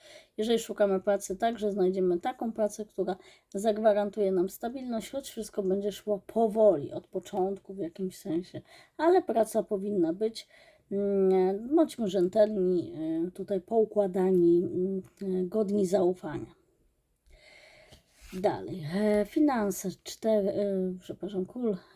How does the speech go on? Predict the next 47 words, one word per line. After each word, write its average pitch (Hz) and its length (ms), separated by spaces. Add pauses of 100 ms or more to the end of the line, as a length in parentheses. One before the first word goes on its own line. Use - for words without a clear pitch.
(560)
denarowy. 208 1080 (440)
E, 202 200
jest 277 340
to 247 100
karta 226 320
jakiejś 220 400
instytucji, 196 640
czasem 233 360
można 202 280
i 185 200
przy - 160
tej 190 160
karcie 196 320
iść 185 120
do, 185 280
do 196 120
banku, 226 580
na 160 220
przykład 175 260
można 185 280
iść 185 120
do 190 120
prawnika, 220 640
można 175 340
iść - 380 (440)
do 214 80
innej 247 260
osoby, 226 340
która, 214 340
mm, 190 440
gdzieś 185 360
tam 214 180
nadzoruje, 208 680
e, 185 380
finanse, 208 580
czy, 185 260
czy 180 160
po-, 190 220
pomaga 202 480
w 240 80
kwestiach 220 400
też - 280
nie 202 260
tylko 196 240
prawnych, 202 440
ale 196 180
finansowych. 202 640